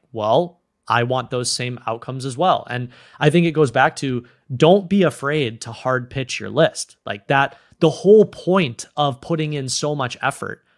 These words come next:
you know, Dickie, you and I put in literally, like, thousands of hours of giving away free information and education and material. The whole point of doing that is to eventually go, "I can help you further. It's just not gonna be free anymore." So don't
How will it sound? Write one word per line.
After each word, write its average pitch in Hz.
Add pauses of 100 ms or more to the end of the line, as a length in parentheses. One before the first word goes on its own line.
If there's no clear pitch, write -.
(120)
you 117
know, 117 (160)
Dickie, 170
you 131
and 165
I 151
put 143
in 123 (800)
literally, 185
like, 135
thousands 160
of 143
hours 120
of 127
giving 135
away 127
free 123 (460)
information 131
and 120
education 120
and 117
material. 117 (200)
The 143
whole 190
point 165
of 117
doing 160
that 104
is 131
to 135
eventually 131
go, 120 (380)
"I 156
can 185
help 202
you 175
further. 180
It's 170
just -
not 160
gonna 147
be 131
free 135
anymore." 107
So -
don't 165